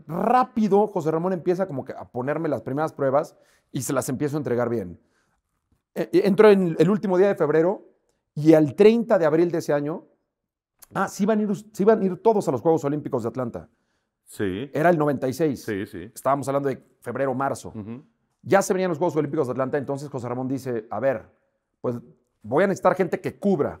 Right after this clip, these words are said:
Speaker 1: a los que nos vamos". Y entonces luego, luego al mes me empiezan a soltar que hazte el noticiero, la sección de deportes de sábado y domingo.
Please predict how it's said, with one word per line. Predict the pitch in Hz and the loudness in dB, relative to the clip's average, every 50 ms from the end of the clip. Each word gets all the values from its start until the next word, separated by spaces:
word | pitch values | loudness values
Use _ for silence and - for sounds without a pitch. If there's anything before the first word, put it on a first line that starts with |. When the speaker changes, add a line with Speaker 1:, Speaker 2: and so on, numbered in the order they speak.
| _ _ - | _ _ -10
Speaker 1:
a | 104 104 | -8 -8
los | 104 98 - | -8 -8 -10
que | - | -10
nos | 110 107 95 | -10 -10 -8
vamos". | 104 107 98 92 87 - _ _ _ _ _ _ _ _ _ _ _ _ | -8 -8 -10 -10 -14 -18 _ _ _ _ _ _ _ _ _ _ _ _
Y | - 113 127 | -8 -8 -6
entonces | 120 107 131 143 139 160 160 | -6 -6 -6 -4 -4 -4 -2
luego, | 143 147 160 180 185 170 185 | 0 4 4 4 4 4 2
luego | 156 165 170 160 160 | 2 2 4 4 6
al | 160 143 135 | 4 4 2
mes | 139 156 170 165 | 0 -2 -2 -4
me | 151 160 | -4 -6
empiezan | 147 120 160 151 165 160 | -6 -4 -6 -6 -4 -6
a | 143 | -6
soltar | 113 131 120 - 151 156 160 | -6 -6 -4 -2 -2 -2 0
que | - 156 147 - - | -2 -4 -4 0 0
hazte | 147 160 156 - | 0 0 0 -2
el | 170 156 | -2 -2
noticiero, | 147 - - 135 110 - 170 170 165 | -2 -2 -4 -6 -2 0 0 2 2
la | 151 | 0
sección | - - 156 156 | -2 -4 -2 -2
de | 151 | -2
deportes | 143 - - 156 160 160 165 135 | -2 0 0 -2 -2 -2 -4 -6
de | 110 107 | -8 -6
sábado | - 147 147 147 | -2 -2 0 0
y | 135 | 0
domingo. | 120 117 123 135 139 131 113 95 82 - | -2 -4 -4 -6 -6 -6 -8 -10 -12 -14